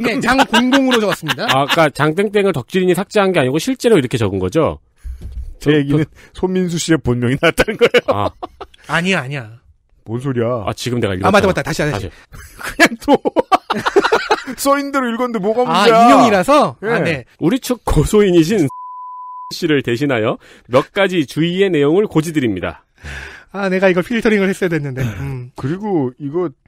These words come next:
Speaker 1: 자, 무슨 내용을 고지했을까요?
Speaker 2: 이 법률 대리인 장 변호사 무능합니다.
Speaker 3: 아, 근데 변호사가 범죄자예요? 왜 이름을 가려요?
Speaker 2: 그러게 말이에요. 그러니까 저는 그 이유까지는 모르겠는데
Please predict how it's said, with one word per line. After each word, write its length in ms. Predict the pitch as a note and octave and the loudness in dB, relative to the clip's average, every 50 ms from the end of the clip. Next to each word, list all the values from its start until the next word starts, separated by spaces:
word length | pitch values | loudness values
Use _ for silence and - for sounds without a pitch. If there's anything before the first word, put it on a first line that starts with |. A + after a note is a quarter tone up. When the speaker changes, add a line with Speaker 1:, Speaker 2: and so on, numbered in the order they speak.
| _ _ _ _ _ _ | _ _ _ _ _ _
Speaker 1:
자, 160 | - F3+ E3 | -8 -8 -4
무슨 240 | D#3 G3 A3 C#4+ C#4+ | -4 -2 0 2 4
내용을 260 | C4+ C4 B3 A#3+ G#3 | 6 6 4 4 2
고지했을까요? 680 | D#3 F3 E3 F#3 E3+ - E3 - E3+ E3+ G3+ F#3+ - - | 0 0 0 0 0 0 -4 -4 0 2 2 2 2 -2
Speaker 2:
이 100 | E3 F3+ | -4 -4
법률 400 | - - D3+ C#3 D#3+ G3 A3 A3 | 0 0 0 0 0 -2 -4 0
대리인 400 | G3+ F#3+ F3+ F3+ F3 F3 F3+ F#3 | 2 2 2 2 0 -2 -4 -4
장 320 | - C#3+ C3+ C#3 D#3+ E3+ | -4 -4 -4 -4 -4 -4
변호사 720 | E3 E3 E3 D#3+ D#3+ D#3 D3+ - F3 E3 D#3+ D#3+ D#3 C#3 A2+ | -4 -4 -4 -2 -2 -4 -4 -2 -2 -2 -2 -2 -2 -2 -4
무능합니다. 960 | G2 F#2+ G#2+ B2 D3+ F3 F3 E3 C#3 A#2 A2+ A2 - - G#2+ D#2+ C2 B1 C2+ | -6 -6 -6 -4 -4 -2 -2 -2 -2 -2 -2 -4 -4 -6 -6 -8 -12 -18 -20
Speaker 3:
아, 540 | - _ _ _ _ _ _ _ _ _ _ | -20 _ _ _ _ _ _ _ _ _ _
근데 180 | D3+ D3 D3 C#3 | -2 0 0 0
변호사가 880 | A#2 C3 C#3 F3 A3 G#3 G3+ F#3 D#3 D#3 E3 E3+ E3 D3 A2 F2 D#2+ - - | 0 2 4 4 4 4 2 2 2 4 4 4 6 4 2 0 -2 -6 -6
범죄자예요? 540 | - A#2 B2 D#3 F3 F3+ E3 C3 A#2 B2+ C#3 | -4 -2 0 2 2 4 4 4 4 2 2
왜 120 | C3 B2+ A#2 | 2 2 0
이름을 240 | A2+ B2 C3 B2 | 0 0 0 -2
가려요? 380 | A2 G2 F#2 F2+ F2 E2+ G#2+ D3+ - _ _ _ _ _ _ _ _ _ _ _ | -2 -2 -4 -4 -4 -6 -6 -10 -12 _ _ _ _ _ _ _ _ _ _ _
Speaker 2:
그러게 280 | - - D3 D3+ D3 C#3 | -10 -6 -4 -2 -2 -2
말이에요. 360 | A#2 G2+ F#2 F#2 F#2+ A2 B2 | -2 -2 -6 -8 -10 -10 -8
그러니까 320 | - F3 D#3+ D3 C3 - | -4 -2 -2 -2 -4 0
저는 220 | - D#3+ F#3+ G#3 D#3+ | 2 2 2 2 0
그 300 | - D3+ F3 G#3+ A3 G3+ | 0 0 2 2 2 2
이유까지는 420 | F#3+ F#3+ F3+ F#3+ F#3+ F#3 F#3+ E3 | 2 2 2 2 2 2 2 0
모르겠는데 960 | C#3 C3+ C#3 C#3+ C#3+ D3 C#3 C3+ C#3 C#3+ E3+ G3 F3 B2+ G2 D#2+ D2 D2+ | 0 0 0 0 0 -2 -2 -2 -4 -4 -4 -4 -4 -4 -4 -6 -10 -16